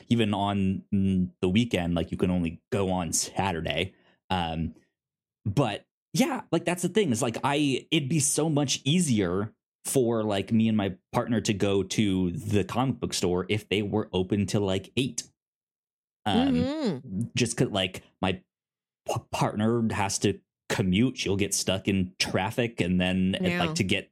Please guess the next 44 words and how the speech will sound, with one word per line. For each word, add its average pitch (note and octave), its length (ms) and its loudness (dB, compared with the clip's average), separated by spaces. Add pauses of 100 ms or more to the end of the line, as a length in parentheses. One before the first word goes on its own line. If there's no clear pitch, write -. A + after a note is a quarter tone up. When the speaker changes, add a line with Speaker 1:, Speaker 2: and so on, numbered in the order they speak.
Speaker 1:
back F2 600 -2
out B2+ 240 -2
there, B2 180 2
we G#2+ 140 0
have F#2 140 0
to - 100 -20
go F2+ 140 2
through F#2+ 420 0
the G#2 80 -2
traffic G2 640 -4
again, F2+ 560 0
and G2+ 160 -2
it F#2 120 -4
ju-, - 140 -4
like, F#2 340 -4 (540)
there's, A#2+ 280 0 (220)
there's A2 240 2
just B2 180 0
no A2+ 600 2 (220)
way G#2 360 2
we G2+ 180 2
can G2 240 0
get F#2+ 160 0
out G#2+ 240 -2
there E2 160 -2
unless, F2 440 0
like, E2 260 -2
we F#2 120 0
both F2 320 -2
happen F2+ 500 -2
to, E2+ 760 0
like, E2+ 340 -2
take - 260 -2
off F2+ 240 -2
early F#2+ 380 0
from F#2+ 260 0
work G2 340 0
a A#2 60 0
l-, A2+ 640 2
little B2 260 0
bit, G#2+ 360 0
and F2 160 0
we F2+ 100 2
can E2+ 420 0